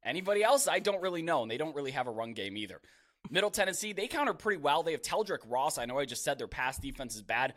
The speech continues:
but this individual corner, he's in his sixth year now. He's an extremely sure tackler, very good coverage corner. I think he matches up well with Corley. I think we're gonna have a really nice battle on the edge there.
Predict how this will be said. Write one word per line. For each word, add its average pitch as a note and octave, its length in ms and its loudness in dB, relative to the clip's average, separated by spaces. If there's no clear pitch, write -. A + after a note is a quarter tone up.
but B2+ 120 -6
this B2 180 -6
individual D3+ 500 -2
corner, C#3+ 300 -2
he's A#2 180 -4
in A2+ 40 -8
his A2 120 -8
sixth - 360 -4
year E3 160 -2
now. D#3+ 220 4
He's D#3 160 -6
an C#3 80 -2
extremely F#3 420 -2
sure E3+ 180 -2
tackler, D3+ 420 0
very C#3+ 360 0
good D3+ 180 -2
coverage C#3 360 0
corner. C#3+ 260 -2
I A#2 80 -2
think G#3 180 -8
he A3 80 -8
matches C#3+ 320 -2
up A#2 280 0
well B2+ 200 4
with G#3 140 2
Corley. G#3+ 420 2
I C#3+ 80 2
think G3+ 160 -2
we're G3 80 0
gonna F3+ 220 4
have B2 80 -4
a B2+ 80 -10
really F#3 240 0
nice E3+ 240 0
battle C#3+ 380 4
on B2 120 -2
the B2 160 -2
edge A#2 200 -2
there. A#2+ 240 0